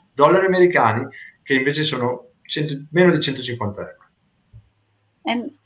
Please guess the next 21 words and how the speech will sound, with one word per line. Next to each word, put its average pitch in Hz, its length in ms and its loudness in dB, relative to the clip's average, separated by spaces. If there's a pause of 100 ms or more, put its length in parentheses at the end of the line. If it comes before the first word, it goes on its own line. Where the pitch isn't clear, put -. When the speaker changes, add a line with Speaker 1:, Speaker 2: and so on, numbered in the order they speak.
Speaker 2:
for 269 120 -4
the - 80 -8
people 302 400 6
who 277 220 6
pay 247 200 0
the 233 100 -10 (100)
priority 226 480 0
registration 208 880 -8
before 240 480 -6
June 196 280 -10
the 165 60 -10
seventh, 202 600 -2 (500)
or 208 160 -6
the 220 200 -10
people 247 300 -4
who 214 280 -12 (120)
pay 208 240 -4
the 202 100 -20
standard 220 600 -6
registration 196 920 -12 (440)
after 214 600 -4